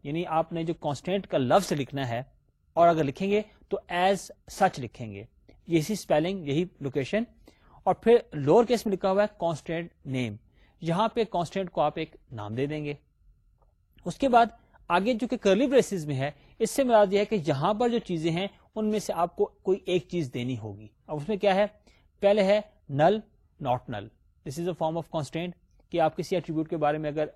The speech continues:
by default تو ہوتا ہے null، null، آ، allowed ہوتی ہے unless it is، آ، the primary key۔ یا بعض مرتبہ ایسا بھی ہوتا ہے کہ you want some attribute to be،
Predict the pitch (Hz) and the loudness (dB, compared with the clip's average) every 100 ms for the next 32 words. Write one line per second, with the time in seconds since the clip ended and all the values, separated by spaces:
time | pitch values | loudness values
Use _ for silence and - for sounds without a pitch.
0 | 151 151 160 151 170 185 175 139 147 151 | -4 0 0 -2 0 0 0 -4 -4 -2
1 | 135 104 117 151 151 - 147 - 160 143 | -2 -2 -6 -6 -6 -6 -14 -8 -6 -4
2 | 151 147 160 156 165 170 _ _ _ 180 | -2 0 -2 -4 -6 -6 _ _ _ -12
3 | 180 180 180 190 - 160 156 143 156 147 | -8 -4 0 0 0 -4 -4 -2 -2 -2
4 | - _ 135 135 120 117 - 107 - _ | -6 _ -8 -4 -4 -8 -10 -16 -20 _
5 | _ _ _ _ _ _ _ 175 156 185 | _ _ _ _ _ _ _ -6 0 2
6 | 208 214 202 214 185 156 214 208 165 165 | 2 -2 -2 0 0 0 -2 -2 -2 -4
7 | 165 185 165 - 175 156 165 175 - 175 | -6 -6 -8 -8 -6 -2 -4 -4 -8 -8
8 | 147 180 165 151 151 _ - 139 143 151 | -6 -4 -4 -4 -8 _ -12 -6 -4 -4